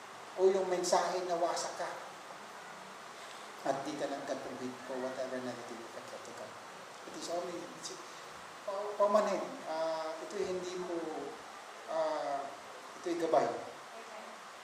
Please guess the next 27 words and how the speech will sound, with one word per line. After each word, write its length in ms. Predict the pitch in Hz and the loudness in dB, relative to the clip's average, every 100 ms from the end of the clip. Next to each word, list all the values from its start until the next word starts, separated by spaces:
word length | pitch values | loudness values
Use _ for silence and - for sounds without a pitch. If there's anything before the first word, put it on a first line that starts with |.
| - - - - - - - | -12 -12 -12 -12 -12 -12 -4
The 80 | 151 | 0
message, 340 | 190 190 196 - | 2 4 2 2
I 160 | 151 147 | -2 -2
deliver 320 | 165 185 180 | 4 6 8
the 160 | 175 160 | 6 4
message 260 | 165 160 | 2 2
generally. 480 | 147 147 139 - 123 - - - - - - | 2 4 4 2 0 -4 -10 -12 -12 -12 -4
Ah, 80 | 139 | -2
bato-bato 480 | 156 156 165 160 156 | 0 0 0 0 2
sa 160 | 165 | 4
langit, 320 | 156 151 156 151 - - | 4 4 4 0 -4 -4
wala 320 | - 185 170 | 0 2 2
pong 140 | 156 143 151 | 0 -4 -6
intensyon 560 | 147 - 156 151 147 | -6 -4 -2 -2 -4
na 400 | 139 135 135 - 135 - | -4 -4 -6 -6 -8 -8
i-pinpoint 560 | - 147 147 151 143 139 - - - - - | -8 -8 -6 -6 -6 -6 -10 -10 -10 -10 -8
si 320 | - - - 143 139 147 | -8 -8 -8 -8 -8 -4
Juan 160 | - - | -4 -2
de 80 | - | -2
la 80 | - | -2
Cruz. 400 | - - - - - - - - - | 0 -2 -4 -6 -10 -10 -12 -12 -12
I'm 160 | - 156 | -10 -8
just 160 | - | -2
trying 400 | 165 160 165 165 165 | 4 6 6 2 0
to 120 | 165 160 151 151 151 | -4 -4 -4 -6 -6
share 480 | - 160 156 151 - - - - - - - - - | -4 -2 -2 -2 -6 -8 -12 -12 -12 -12 -14 -14 -12
kung 160 | 156 | -6